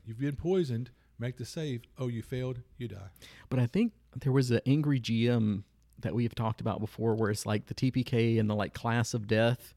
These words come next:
Speaker 1: Uh-huh.
Speaker 2: Like, a level one T P K is this, and the level two, like, the level one is the rocks fall and everybody dies or something like that.
Speaker 1: Yeah.
Speaker 2: That doesn't take any skill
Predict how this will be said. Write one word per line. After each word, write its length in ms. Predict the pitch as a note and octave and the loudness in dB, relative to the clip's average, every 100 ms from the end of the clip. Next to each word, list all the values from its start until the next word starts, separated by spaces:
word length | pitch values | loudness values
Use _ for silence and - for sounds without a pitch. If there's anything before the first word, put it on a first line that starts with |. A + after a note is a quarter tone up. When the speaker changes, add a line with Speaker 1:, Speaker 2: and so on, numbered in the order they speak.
| _ | _
Speaker 1:
Uh-huh. 360 | - G#2 F#2 G2+ | -12 -12 -10 -2
Speaker 2:
Like, 160 | B2+ A#2 | 0 0
a 40 | |
level 320 | B2+ F3 F3+ D3+ | 0 0 -2 0
one 320 | D3 B2+ A2+ | 4 6 6
T 200 | B2+ A#2+ | 4 2
P 160 | A#2 A2 | 2 0
K 320 | - G2 G2+ | 0 0 2
is 240 | - G2 | 0 0
this, 380 | A2 A2+ G2+ - | 2 4 2 0
and 80 | G#2+ | -6
the 40 | |
level 280 | A2 D3+ D3 | -4 -2 -2
two, 320 | C3+ C#3+ A#2+ G#2 - - | -4 -2 -4 -4 -12 -2
like, 300 | A2+ A2 - - - - | -2 -2 -10 -20 -10 0
the 80 | |
level 320 | B2 D#3+ E3+ A#2+ | 2 2 0 0
one 340 | A2 B2+ A#2 | 4 4 4
is 380 | G#2+ G2+ - - _ _ - | 2 -2 -10 -16 _ _ -4
the 80 | |
rocks 280 | A2+ A#2+ - | 0 0 -2
fall 260 | - G#2+ G#2 | -4 -4 -2
and 80 | G2+ | -4
everybody 260 | G2+ G#2 | -4 -6
dies 400 | G2+ F#2 F#2+ G2 | -6 -4 -4 -6
or 40 | A2 | -8
something 220 | G2 - | -10 -10
like 140 | G2+ | -10
that. 260 | F#2 F2+ - _ - | -10 -10 -12 _ -18
Speaker 1:
Yeah. 60 | A2 G2 G2 - - - | -16 -14 -18 -20 -20 -4
Speaker 2:
That 180 | A2+ B2+ | -2 2
doesn't 240 | C3+ A#2 | 0 0
take 220 | A2+ - | -4 -4
any 160 | G2+ G2 | -4 -4
skill 460 | - - F2+ - | -6 -6 -6 -6